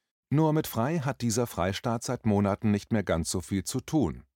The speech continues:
Maskenpflicht im Supermarkt, beim Arzt, in Gebäuden aller Art, Schulen, Kitas und zum Teil auf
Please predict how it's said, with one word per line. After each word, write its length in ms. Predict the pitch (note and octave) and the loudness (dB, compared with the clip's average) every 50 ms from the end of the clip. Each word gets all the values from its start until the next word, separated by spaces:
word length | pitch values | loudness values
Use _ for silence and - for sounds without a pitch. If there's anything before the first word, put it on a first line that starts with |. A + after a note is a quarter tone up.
| _ _ _ _ _ | _ _ _ _ _
Maskenpflicht 720 | - A2 A2+ A2 - - A#2+ A2 - - A2+ A2+ - - | 2 2 2 2 2 -2 -2 -2 0 -2 -2 -2 -2 -4
im 100 | - D2 | -4 -4
Supermarkt, 600 | D2+ D2 G#2 G#2 - G#2+ G2+ G2 G2 G2 G2 - - | -2 -2 -2 -2 0 0 0 2 0 0 -2 -4 -4
beim 180 | - F#2+ G2 | -2 -2 -2
Arzt, 420 | - A2 C3 C#3+ C#3+ - - - - | -2 -2 -2 -2 -2 -6 -10 -8 -4
in 120 | G2+ G#2 | -2 0
Gebäuden 420 | G2+ G2+ F2+ A#2+ B2 C#3+ B2 A2+ G2 | 0 0 2 2 0 2 0 0 -2
aller 260 | D#2+ F#2 F#2 F2+ C2 | 0 0 -2 -2 -2
Art, 300 | F2 F#2 F2 D#2 - - - | -2 -2 -2 -4 -6 -10 -10
Schulen, 480 | - - D#3 D#3+ D#3+ A#2 F#2 D#2+ D#2 | -6 -2 -2 0 0 0 0 -2 -4
Kitas 560 | - - A#2+ C#3 - - A#2 A2 G#2+ - - | -4 -6 -6 -6 -4 -2 -2 -2 -2 -4 -4
und 260 | - C3 C3+ - - - | -4 -4 -4 -4 -4 -4
zum 180 | - D3 C3 | -4 -2 -4
Teil 280 | - - G2 F2+ F2 - | -2 -2 0 0 0 0
auf 180 | - F2+ - | -2 -6 -6